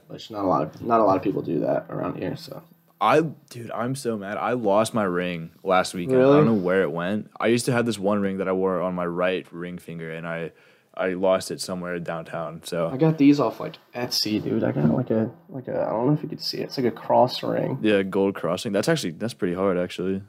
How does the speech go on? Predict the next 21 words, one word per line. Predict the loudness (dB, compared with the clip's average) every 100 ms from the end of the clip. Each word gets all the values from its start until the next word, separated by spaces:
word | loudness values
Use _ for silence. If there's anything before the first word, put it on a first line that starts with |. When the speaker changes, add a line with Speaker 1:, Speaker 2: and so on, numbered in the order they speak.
| _ 2
Speaker 2:
Ooh, | 4 4
the | 2
Nike | 0 0 0 0
band | 0 -2 2
ring. | 4
Speaker 1:
Yeah, | 6 6 6
it's, | 2 2
like, | 4 4 -2 _ _
cut | -2 4 6
out | 6 4
Nike, | 2 0 -2 -10 -10
so | -12 -12 -10 -6
that's | -8
pretty | -8 -12 -12
cool | -14 -14
too. | -12 -12 -12 -2
Speaker 2:
That | 2
is | 2 2
actually | 0 0 -2
really | -2
cool. | -2 -2 -2